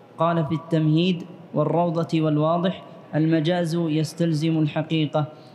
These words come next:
وقيل: "لا يستلزمها"، وللحنفية والشافعية في استلزامه خلاف، وذكر بعضهم عدمه،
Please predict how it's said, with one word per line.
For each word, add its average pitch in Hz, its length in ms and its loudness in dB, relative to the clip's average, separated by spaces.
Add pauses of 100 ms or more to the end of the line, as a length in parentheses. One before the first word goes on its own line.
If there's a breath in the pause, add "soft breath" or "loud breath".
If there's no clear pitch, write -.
(160 loud breath)
وقيل: 175 420 0
"لا 165 140 4
يستلزمها"، 160 920 2 (340 loud breath)
وللحنفية 170 840 2 (140)
والشافعية 165 720 -2
في 165 220 -4
استلزامه 165 840 0
خلاف، 160 380 0 (760 loud breath)
وذكر 175 460 2
بعضهم 170 560 0
عدمه، 156 400 2